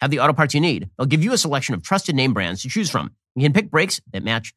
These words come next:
just how you use your vehicle for towing, racing, just commuting to work. You can get suspension, exhaust, air conditioning, and other kits that provide all the parts you need for a successful repair. That rock auto dot com catalog, it's remarkably easy to navigate, amazing selection, reliably low prices, all the parts your car is ever gonna need.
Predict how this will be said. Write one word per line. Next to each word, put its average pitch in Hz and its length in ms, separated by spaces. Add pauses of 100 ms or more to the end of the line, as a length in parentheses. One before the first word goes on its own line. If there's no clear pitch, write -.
(120)
just 170 240
how 156 60
you 151 100
use 139 180
your 147 80
vehicle 151 340
for 87 120
towing, 139 480
racing, 123 380
just - 180
commuting 110 300
to 104 40
work. 131 220 (140)
You - 100
can 123 80
get 123 160
suspension, 202 400
exhaust, 127 460
air 202 100
conditioning, 139 380
and 110 60
other 101 120
kits 156 240 (180)
that 113 60
provide 117 320
all 165 140
the 139 80
parts 156 240
you 147 60
need 160 220
for 123 60
a 107 60
successful - 640
repair. 101 380 (120)
That 117 160
rock 139 300
auto 147 160
dot 131 100
com 135 160
catalog, 139 400
it's 82 100
remarkably 117 600
easy 98 300
to 95 160
navigate, 120 420
amazing 175 320
selection, 143 380
reliably 147 500
low 123 160
prices, 110 320
all 147 160
the 175 60
parts 151 180
your 135 80
car 131 180
is 123 80
ever 135 140
gonna 135 160
need. 104 260